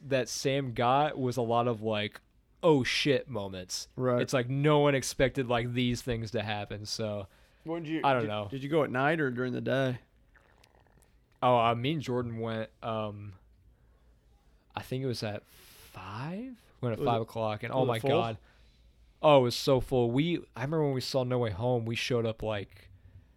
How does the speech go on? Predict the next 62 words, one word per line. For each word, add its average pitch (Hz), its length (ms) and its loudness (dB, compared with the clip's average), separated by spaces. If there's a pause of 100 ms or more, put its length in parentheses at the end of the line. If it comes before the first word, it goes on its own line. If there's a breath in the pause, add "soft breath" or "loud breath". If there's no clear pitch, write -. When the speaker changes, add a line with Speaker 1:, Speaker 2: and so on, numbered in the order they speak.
(140)
Speaker 1:
thirty 123 540 -2
minutes 120 260 -2
before, 117 480 -2
and, 117 160 -2
like, 113 140 -6
the 113 80 -8
doors 110 320 -4
weren't 117 180 -6
even 120 160 -2
open 123 280 -2
yet, 135 220 0
so, 120 200 -2
like, 107 240 -2
we 127 80 0
got 113 220 4
in 113 60 -4
line, 113 260 -4
we 110 100 -4
got, 110 200 -2
we 117 120 -2
got 110 140 -2
to 107 100 -10
a 101 40 -8
seat 107 260 -6
real 110 180 -4
quick. 113 420 -6 (1080 soft breath)
But, 120 580 2 (720)
you 175 100 -4
know, 156 120 -2
I 165 100 -2
was 180 120 -2
like, 208 120 -2
"Oh, 269 120 -2
you 277 100 -6
know, 175 120 -4
it's 185 100 -8
Doctor 170 280 -8
Strange. 117 640 -4
I 123 60 -6
mean, 120 160 -4
I 123 60 -4
don't 127 120 -8
know 120 160 -6
how 113 180 -8
many 110 320 -6 (560)
people 113 380 -8
actually, 113 300 -8
like, 110 80 -10
show 107 280 -6
up 110 140 -6
at 110 140 -8
five 110 160 -8
o'clock 107 400 -10
on 113 80 -10
a 110 40 -12
Thursday 110 540 -6
or 110 80 -4
whatever." 110 300 -4
Speaker 2:
Right. 165 460 2
Speaker 1:
We 165 80 0
get 131 280 -4
there, 156 320 0